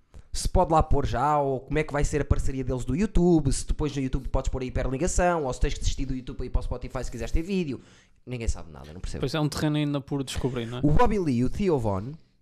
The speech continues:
Speaker 1: vão, vão ter, eh, o, um conteúdo digital no, no Spotify, videocast também, scriptado. Primeiro o videocast scriptado. E eles vão postar neles agora em janeiro.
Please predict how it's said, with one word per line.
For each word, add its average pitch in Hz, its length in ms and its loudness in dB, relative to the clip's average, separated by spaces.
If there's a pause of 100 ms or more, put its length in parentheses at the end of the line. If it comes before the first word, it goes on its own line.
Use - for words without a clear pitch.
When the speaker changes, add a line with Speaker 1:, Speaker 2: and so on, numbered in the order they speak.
(300)
Speaker 1:
vão, 143 380 2
vão 160 160 0
ter, 123 300 0
eh, 101 240 -2
o, 98 280 -6
um 98 280 -2
conteúdo 123 540 -4
digital 101 760 -4
no, 107 360 -2
no 120 120 0
Spotify, 107 840 -2
videocast 107 680 -2
também, 107 400 0 (180)
scriptado. 117 640 -2 (180)
Primeiro 107 400 -2
o - 20 -2
videocast 110 480 -4
scriptado. - 500 -6 (1160)
E - 20 2
eles 180 140 4
vão 220 100 2
postar 220 220 0
neles 240 220 0
agora 285 200 2
em 277 60 0
janeiro. 277 400 0